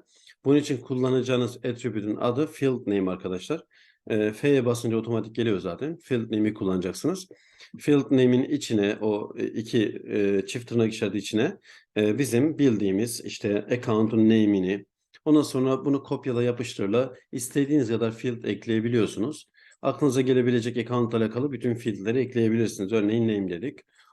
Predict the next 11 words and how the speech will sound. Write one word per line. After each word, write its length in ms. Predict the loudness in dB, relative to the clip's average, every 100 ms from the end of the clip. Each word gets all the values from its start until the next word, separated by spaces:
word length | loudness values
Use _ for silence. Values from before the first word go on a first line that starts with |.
| -6
Ondan 260 | 0 2 2
sonra 560 | 0 0 2 0 -2 -10 _ -20
işte 300 | -10 -4 -4
account 480 | -2 0 2 2 -2 -12
site'i 540 | -12 -4 -2 -2 -2 -2
ekleyebilirsiniz. 580 | -2 -4 -4 -8 -8 -2
Site 280 | 0 0
diye 120 | -2 -4
geçiyordu, 340 | -4 -4 0
öyle 120 | 2
hatırlıyorum. 560 | 0 -4 -4 -2 -2